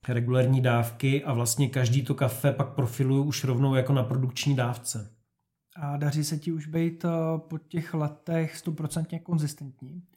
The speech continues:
Speaker 2: Přece jenom jsme trošku pošahaní tady v tomhle tom baristi a pražiči, snažíme se sledovat všelijaký
Speaker 1: Jo,
Speaker 2: křivky.
Speaker 1: jo, jo.
Speaker 2: A, eh, ty vlastně potřebuješ, aby to kafe bylo pořád stejně dobrý, pořád stejně chutnalo, jako my nastavujeme kafe,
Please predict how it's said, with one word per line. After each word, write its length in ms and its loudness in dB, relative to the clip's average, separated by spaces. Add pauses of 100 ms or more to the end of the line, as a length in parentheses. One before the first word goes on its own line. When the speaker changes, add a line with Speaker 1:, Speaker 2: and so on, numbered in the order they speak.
(220)
Speaker 2:
Přece 240 -2
jenom 160 2
jsme 160 -2
trošku 400 0
pošahaní 680 4
tady 160 2
v 60 -6
tomhle 260 4
tom 240 4
baristi 380 2
a 40 2
pražiči, 680 2
snažíme 360 -2
se 120 -10
sledovat 340 0
všelijaký 400 -2
Speaker 1:
Jo, 80 4
Speaker 2:
křivky. 320 2
Speaker 1:
jo, 60 6 (120)
jo. 100 -2 (340)
Speaker 2:
A, 600 4
eh, 380 4 (160)
ty 100 -8
vlastně 280 2
potřebuješ, 640 2
aby 120 2
to 120 0
kafe 260 -2
bylo 560 2 (500)
pořád 540 4
stejně 600 4
dobrý, 400 4
pořád 340 2
stejně 240 2
chutnalo, 440 2
jako 460 4 (240)
my 140 6
nastavujeme 680 4
kafe, 460 -2